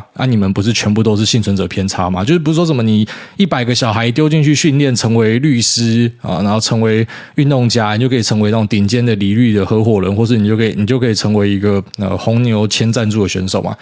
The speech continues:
也不是说一百个小孩丢进去投资训练，就可以变成每个都是他妈地方贤达变主力嘛？所以当这些投资的人出来分享的时候，就很常会被人家讲说是什么幸存者偏差，所以啊，大家也心累就不要分享。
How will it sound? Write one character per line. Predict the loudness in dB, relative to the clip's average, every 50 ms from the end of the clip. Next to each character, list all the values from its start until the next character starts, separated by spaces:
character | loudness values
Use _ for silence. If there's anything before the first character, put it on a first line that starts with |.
| -18 -16 -4
也 | -2 0
不 | 2 2 2
是 |
说 | 2 2 2
一 | 0 0
百 | 0 -2 -2
个 | -2 -2
小 | -2 -2 -2
孩 | -2 -2 0
丢 | 0 0
进 | 0 0 0
去 | 0 -2
投 | -2 -2 -2 -2
资 | 0 -2
训 | 0 0 0
练， | 0 0 0 0
就 | 0 -2
可 | 0 0
以 | -2 -2
变 | -2 -2 -2 -2
成 | -2 -2
每 | -2 -2 -2 0
个 | 0
都 | 0 0
是 | 0 0
他 | 0 0
妈 | 0 -2 -2
地 | 0 -2 0
方 | 0 0 0
贤 | 0 0 -2 -2
达 | 0 -2 0
变 | 0 -2 -2
主 | -2 -4 -4 -4
力 | -2 -2
嘛？ | -2 -2 -4 -6 -10 -18 -20 -20 -20 -14
所 | -4 -2 0 0
以 | 0 0 -4 -8 _ -4
当 | -4 0 2 2 2
这 | 2 2
些 | 2 2 0
投 | 2 0 0
资 | 2 2 2
的 |
人 | 2 2 0
出 | 0 -2
来 | -2 0
分 | 0 0 0
享 | 0 0
的 | -2 -2
时 | -2
候， | 0
就 | 0 0
很 | 0 0 -2 -2
常 | 0 0
会 | 0 0
被 | 0 0
人 | 0 0
家 | 0 0 0
讲 | -2 -4 -6 -6
说 | -6 -6 -4
是 | -4 -4
什 | -4
么 | -4 -2
幸 | 0 0 0
存 | 0 0 -2
者 | -4
偏 | -4 -4 -6 -4
差， | -2 -4 -2
所 | -2 -2
以 | -2
啊， | -2 0
大 | -2 -2 -2
家 | -2
也 | -2 -2
心 | -2 0 0 0
累 | 0 0 0
就 | 0
不 | -2 -2
要 | -4 -2
分 | -2 -4 -4
享。 | -2 -4 -6